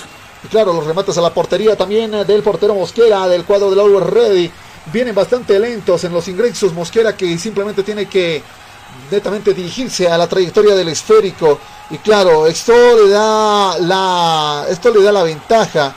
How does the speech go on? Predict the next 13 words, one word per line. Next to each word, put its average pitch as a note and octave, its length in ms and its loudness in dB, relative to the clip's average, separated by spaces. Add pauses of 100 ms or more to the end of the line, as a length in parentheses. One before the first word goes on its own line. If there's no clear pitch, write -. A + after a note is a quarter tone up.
(340)
ante D#3+ 380 -4
un G3 100 -6
rival G3 480 0
que F#3+ 140 2
realmente G3 500 -4
se G3 120 0
ha G3 40 2
desconcentrado F3+ 960 -2
ante F3+ 240 -4
la F3+ 60 2
apertura F3 360 -2
del F3 140 0
marcador. E3 400 -2